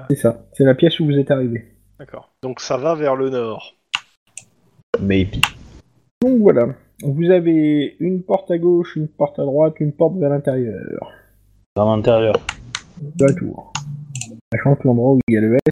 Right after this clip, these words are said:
Speaker 1: c'est à la tour.
Speaker 3: D'accord.
Speaker 2: Bah, je dis on est des aventuriers, on va pas tout droit, mais bon, ça, ça me dirait. <laughs>
Speaker 3: Bah ouais, mais moi j'aurais tendance à dire que si, parce que du coup, euh, c'est plus rigolo. Mais, euh,
Speaker 2: Ah, moi, c'est surtout que j'aime bien faire le tour, hein,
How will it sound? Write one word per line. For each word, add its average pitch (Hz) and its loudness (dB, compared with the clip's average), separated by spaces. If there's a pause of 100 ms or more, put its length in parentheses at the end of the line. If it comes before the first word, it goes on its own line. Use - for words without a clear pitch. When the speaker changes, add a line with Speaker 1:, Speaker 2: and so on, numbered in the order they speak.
(300)
Speaker 1:
c'est 123 -2
à 123 2
la 117 0
tour. - -18 (300)
Speaker 3:
D'accord. 143 2
Speaker 2:
Bah, - 6
je 113 -2
dis 170 -4
on 175 0
est 156 -2
des 147 -2
aventuriers, 151 -2
on 160 -4
va 127 -6
pas 147 0
tout 143 -10
droit, 117 -6
mais 104 -12
bon, 107 -12 (140)
ça, 113 -18
ça - -18
me 110 -20
dirait. 117 0 (160)
<laughs> - 0
Speaker 3:
Bah 160 6
ouais, 208 -2
mais 190 -6
moi 160 -12
j'aurais 151 -4
tendance 151 -8
à 147 -2
dire 147 -8
que 151 -4
si, 190 -6
parce 156 -6
que 113 -8
du 120 -8
coup, 143 -2
euh, 104 0
c'est 80 -12
plus 101 -10
rigolo. 113 -4 (200)
Mais, 110 -8
euh, 107 -4 (580)
Speaker 2:
Ah, 143 0
moi, 185 6
c'est - -8
surtout 151 -6
que 131 -2
j'aime 127 -6
bien 147 -2
faire 135 -2
le 127 -2
tour, - -8
hein, - -16